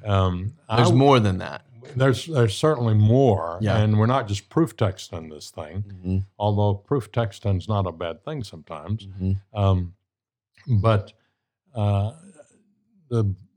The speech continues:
Speaker 1: the passage I've used over and over is John chapter ten,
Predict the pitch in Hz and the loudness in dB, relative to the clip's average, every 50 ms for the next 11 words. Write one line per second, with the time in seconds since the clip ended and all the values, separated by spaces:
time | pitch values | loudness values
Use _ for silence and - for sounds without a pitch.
0 | _ 110 104 98 - 127 135 127 - 127 113 98 110 104 92 110 113 107 98 - | _ -6 -6 -2 -2 0 0 0 0 0 0 2 2 2 2 2 2 2 2 0
1 | 110 107 104 110 117 123 127 107 85 - 76 73 78 90 104 - _ _ _ _ | 0 0 2 2 2 2 2 0 -2 -4 -8 -14 -12 -12 -12 -12 _ _ _ _
2 | _ _ _ _ _ _ _ _ 110 107 104 104 101 98 101 98 98 - - - | _ _ _ _ _ _ _ _ -2 0 2 4 4 4 2 2 0 -4 -12 -20
3 | - _ _ _ _ _ 110 - 110 104 107 107 107 104 104 110 - - 113 - | -20 _ _ _ _ _ _ -2 0 2 2 2 2 0 0 -2 -4 -8 -10 -4
4 | - 113 110 98 - 127 123 - - - 127 110 95 82 80 80 92 101 104 | -2 -2 -2 -2 0 -2 -2 0 0 0 0 2 0 -2 -4 -6 -8 -8 -8